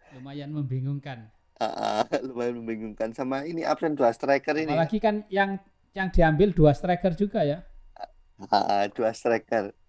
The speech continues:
Speaker 2: Dua striker, eh, cadangannya Dedik sama Yudo itu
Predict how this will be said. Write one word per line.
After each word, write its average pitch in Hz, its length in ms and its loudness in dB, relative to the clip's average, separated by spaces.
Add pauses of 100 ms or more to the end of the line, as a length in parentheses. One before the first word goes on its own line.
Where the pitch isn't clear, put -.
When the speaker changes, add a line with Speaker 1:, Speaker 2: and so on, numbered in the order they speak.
(400)
Speaker 2:
Dua 117 160 0
striker, 139 480 -2 (960)
eh, 127 300 6 (100)
cadangannya 135 880 4
Dedik 113 320 -2
sama 143 240 0
Yudo 117 320 2
itu 110 240 2